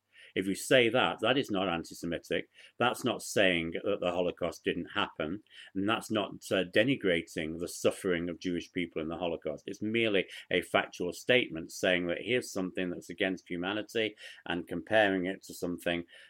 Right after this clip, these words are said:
of a similar order but worse at another point in time.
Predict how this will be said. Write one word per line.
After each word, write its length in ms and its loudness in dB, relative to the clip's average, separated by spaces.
of 140 -2
a 60 -6
similar 360 2
order 440 2
but 180 -2
worse 580 4
at 120 -6
another 260 -2
point 380 -6
in 100 -6
time. 460 -2